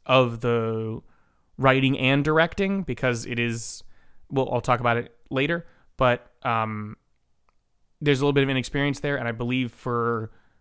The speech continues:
at least one of the duo, this is their only movie that they did. Everything else is, like, either an interview with something or nothing at all. Um,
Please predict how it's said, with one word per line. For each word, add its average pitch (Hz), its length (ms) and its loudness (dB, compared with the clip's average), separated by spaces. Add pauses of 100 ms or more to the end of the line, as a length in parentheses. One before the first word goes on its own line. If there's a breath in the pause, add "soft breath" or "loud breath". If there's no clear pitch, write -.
(140)
at 135 80 2
least 127 280 0
one 123 320 4
of 127 120 2
the 135 80 -2
duo, 143 380 4
this 120 200 -4
is 120 120 -2
their 120 140 2
only 117 300 2
movie 120 420 2
that 120 140 -2
they 117 100 -4
did. 131 480 0
Everything 120 280 -2
else 113 260 -4
is, 110 200 -8
like, 110 240 -6
either 110 240 -4
an 110 80 -2
interview 113 340 -2
with 113 120 -4
something 117 340 -2
or 104 120 -6
nothing 107 280 -6
at 104 80 -6
all. 123 260 2 (460 soft breath)
Um, 113 520 2